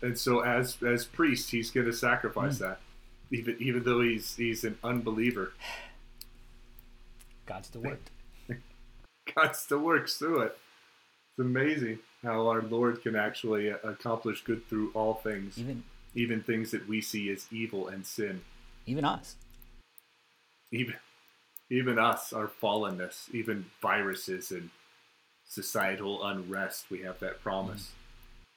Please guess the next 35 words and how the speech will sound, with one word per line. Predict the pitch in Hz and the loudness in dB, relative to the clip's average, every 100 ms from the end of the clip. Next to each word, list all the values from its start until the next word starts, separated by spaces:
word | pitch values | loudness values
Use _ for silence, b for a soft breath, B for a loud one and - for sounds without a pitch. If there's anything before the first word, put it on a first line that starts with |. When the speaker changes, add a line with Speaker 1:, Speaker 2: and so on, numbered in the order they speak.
| - | 4
Speaker 2:
Mm. | 123 | 8
Speaker 1:
I | 170 | 8
don't | 160 | 8
know | 123 | 4
what | 101 | 2
it's | 120 | 2
gonna | 117 | 2
look | 127 - | 2 0
like, | 101 - | 0 -2
but | 107 92 - - | -6 -6 -8 -6
our | 107 | -4
Lord's | 104 110 107 | 2 2 2
gonna | 113 101 | 0 0
accomplish | 101 113 104 - | 0 -2 -2 -6
good | 120 120 | -4 -4
through | 95 87 | -4 -6
it, | - | -8
that's | 107 - | -10 -8
for | 101 | -10
sure. | - 85 - - | -8 -8 -10 -16
Speaker 2:
That's | 139 - | -14 -10
magnificent. | 107 143 170 - - - - _ _ - _ _ _ _ - - _ - | -8 -8 -10 -14 -20 -20 -20 _ _ -20 _ _ _ _ -12 -12 _ 4
Speaker 1:
That | 147 | 4
is | - | 4
not | 85 85 | 0 -2
my | 82 117 | 2 2
words, | - - - - | 0 -6 -16 -16
it's | - - - - - | -12 -14 -14 -20 -12
God's | 80 95 - | -6 -6 -6
words, | - 73 - | -12 -16 -14
so | - 80 - _ _ _ _ _ _ _ - | -12 -12 -16 _ _ _ _ _ _ _ -16
that's | 104 101 | -10 -6
why | 87 | -4
it's | 85 - | -6 -6
good. | 95 95 | -6 -6